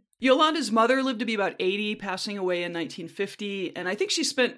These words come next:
the last decade or so of her life living with Yolanda, helping raise her daughter,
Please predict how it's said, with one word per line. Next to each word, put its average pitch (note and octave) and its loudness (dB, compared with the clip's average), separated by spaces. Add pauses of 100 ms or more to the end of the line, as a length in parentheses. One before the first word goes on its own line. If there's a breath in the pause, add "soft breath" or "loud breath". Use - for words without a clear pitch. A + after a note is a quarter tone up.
the G#3+ -2
last G#3 2
decade F#3 -2
or F3 -2
so E3+ 0
of E3+ -2
her F3+ -6
life E3 -2
living F3+ -4
with E3+ -8
Yolanda, D#3 -6
helping D#3+ -8
raise D3 -6 (440)
her F#3 -8
daughter, F3+ -2